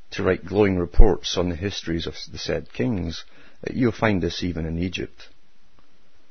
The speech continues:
When Egyptians would lose a battle, uh, you'd, you'd find initial records of them losing, but later records of them, just like Orwell's nineteen eighty-four, were rewritten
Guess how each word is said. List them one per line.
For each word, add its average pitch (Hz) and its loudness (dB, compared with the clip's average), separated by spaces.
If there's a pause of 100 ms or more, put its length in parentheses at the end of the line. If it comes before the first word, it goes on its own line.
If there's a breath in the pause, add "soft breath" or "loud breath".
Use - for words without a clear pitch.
(560)
When 92 0
Egyptians 90 -2
would 85 -4
lose 92 -2
a 85 0
battle, 87 -2 (1080 soft breath)
uh, 92 0 (420)
you'd, 95 -6
you'd - -12
find 101 0 (500)
initial 101 0
records 92 0
of 87 0
them 92 -2
losing, 90 0 (360 loud breath)
but 101 2
later 101 2
records 85 -2
of 85 0 (100)
them, 87 -2
just - -6
like 82 -2
Orwell's 85 0
nineteen 85 -4
eighty-four, 101 0 (400 loud breath)
were 90 2
rewritten 87 0